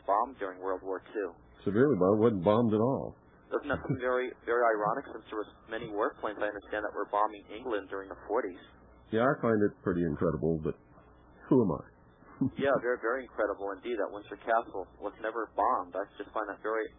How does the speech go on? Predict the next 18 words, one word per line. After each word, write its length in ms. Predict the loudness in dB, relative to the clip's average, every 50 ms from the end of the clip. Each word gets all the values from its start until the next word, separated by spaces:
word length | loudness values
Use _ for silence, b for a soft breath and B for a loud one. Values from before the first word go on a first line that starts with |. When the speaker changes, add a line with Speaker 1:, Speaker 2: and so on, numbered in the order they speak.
| -20 -18 -8
Speaker 1:
very 320 | -6 -4 -4 -4 -4 -8
incredible, 560 | -12 -16 -4 -2 -2 -2 -2 -4 -4 -6 -6
which 160 | -6 -10 -12 -14 -10
really 240 | -6 -4 -4 -4 -4 -4 -4
shows 160 | -2 -2 -2 -4
that 80 | -8 -10
there's 160 | -10 -10 -8
a 80 | -2 0
lot 160 | 2 0 0 0 -8
more 100 | -10 -8 -6
going 240 | -4 -4 -4 -4 -4
on 240 | -4 -4 -4 -4
than 80 | -8 -8
what, 140 | -8 -8 -10 -10 -6
uh 240 | -2 0 0 0 -2 -4 -6 0
Speaker 2:
Not 240 | 4 6 6 8 8
only 300 | 8 8 8 8 10 10
Windsor 340 | 10 8 8 6 4 2